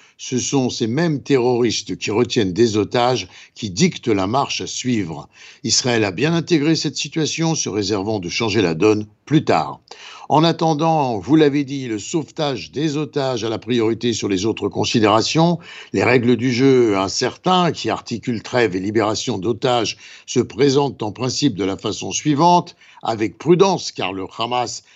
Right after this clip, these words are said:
n'inspire, il faut bien le dire, aucune fiabilité à Israël. Les drones de Tsahal cesseront leurs activités pendant six heures durant le cessez-le-feu. La Croix-Rouge, c'est très important, pourra rendre visite aux otages restants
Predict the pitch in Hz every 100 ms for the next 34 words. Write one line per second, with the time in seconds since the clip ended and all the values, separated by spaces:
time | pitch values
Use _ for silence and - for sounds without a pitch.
0 | _ 110 127 - 151 120 - 101 104 120
1 | 123 101 110 - 180 139 135 110 113 110
2 | - 123 95 87 87 - 139 160 180 170
3 | - - - - 113 156 190 165 120 107
4 | 98 - 170 165 156 - 143 - 131 104
5 | 98 120 - 123 127 143 101 98 92 -
6 | 123 135 95 92 92 90 - 135 - 165
7 | 139 - 185 185 175 - - 113 113 139
8 | 131 156 143 95 85 - - - 113 107
9 | 113 - 120 - 101 98 87 110 98 117
10 | 123 - 101 95 120 127 113 90 123 -
11 | - 175 175